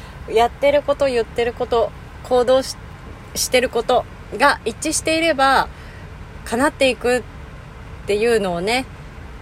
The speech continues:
みんなに言ったからには、自分がね、まず動かないとと思うので、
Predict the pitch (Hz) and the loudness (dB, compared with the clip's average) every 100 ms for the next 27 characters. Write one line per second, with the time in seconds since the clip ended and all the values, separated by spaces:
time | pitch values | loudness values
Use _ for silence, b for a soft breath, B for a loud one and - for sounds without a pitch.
0 | - - 190 233 240 254 233 202 196 - | -14 -8 -4 -2 0 0 0 0 0 0
1 | 269 302 285 233 214 220 196 - - - | 2 4 4 4 4 4 4 0 -8 -16
2 | - 196 202 233 269 277 277 294 247 214 | -8 -4 -2 0 0 2 2 2 2 0
3 | 196 196 196 208 214 185 165 147 160 160 | -2 -2 -2 0 0 -2 -6 -8 -8 -6
4 | 180 190 180 165 190 170 | -4 -4 -4 -2 -2 -2